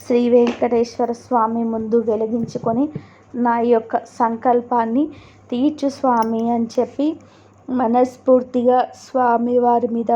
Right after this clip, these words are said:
భారాన్ని వదిలేసి, ఈ విధమైన ప్రయత్నం కనుక నువ్వు చేస్తే ఖచ్చితంగా ఆ రోజు సాయంత్రం ఏడు గంటలలోపు నీ సంకల్పం ఏదైతే ఉందో దాన్ని తాలూకు ప-, అంటే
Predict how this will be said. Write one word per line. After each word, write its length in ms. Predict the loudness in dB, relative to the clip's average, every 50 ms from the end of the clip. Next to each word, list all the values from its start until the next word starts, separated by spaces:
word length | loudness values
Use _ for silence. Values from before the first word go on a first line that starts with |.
| 0 0
భారాన్ని 560 | 0 2 2 2 2 0 0 0 0 0 -2
వదిలేసి, 600 | -2 -2 -2 -2 0 0 0 0 -2 -4 -4 -4 -4 -6 -10 -20 -20 -20 -20 -20 -20 -18 -8
ఈ 140 | -4 -2 -2 0 0
విధమైన 680 | 0 0 2 2 2 2 0 0 0 0 -2 -2 -2 -4 -6 -8 -14 _ -20 _ _ -20 _ -20 -20 _
ప్రయత్నం 500 | -2 0 2 2 2 0 -2 -6 -6 -6 -4
కనుక 260 | -4 -4 -4 -4 -4
నువ్వు 280 | -4 -4 -4 -6 -6 -4
చేస్తే 400 | -2 -2 -2 -2 -2 0 2 2 2
ఖచ్చితంగా 840 | 0 0 0 -2 -2 -2 -4 -6 -6 -4 -4 -4 -4 -4 -4 -2 -2 -2 -4 -6 -14 -20 -20 -20 -20 -20 -20 -20 _ -4
ఆ 140 | -2 0 0
రోజు 400 | 2 2 2 2 2 2 0 -2 -4 -4
సాయంత్రం 720 | -4 -4 -2 -2 0 0 -2 -2 -4 -4 -2 -2 0 0 0 -2 -4 -8 -16 -12 -6 -2
ఏడు 300 | 2 4 4 4 4 4 2 2
గంటలలోపు 840 | 2 0 0 0 0 0 0 0 0 0 0 -2 -2 -2 -2 -2 -2 -2 -6 -14 -20 -20 -20 -20 -20 -20 -20 -10 -2
నీ 200 | 0 2 4 4 2
సంకల్పం 800 | 0 0 -2 -2 -2 -2 -2 0 0 0 0 0 -2 0 0 0 0 -2
ఏదైతే 580 | 0 0 0 2 2 2 2 2 2 0 0 0 0
ఉందో 320 | -2 -4 -2 -2 0 -2 -2 -4 -8 -18 -20 -20 -20 -20 -20 -20 _ -12 -4
దాన్ని 400 | -2 0 0 0 0 -4 -6 -6
తాలూకు 720 | -4 -2 0 0 2 2 2 2 2 2 2 2 0 -2 -2 -2
ప-, 260 | 0 -2 0 0 -2 -4 -8 -12 -10 -8
అంటే 280 | -8 -4 0 0 0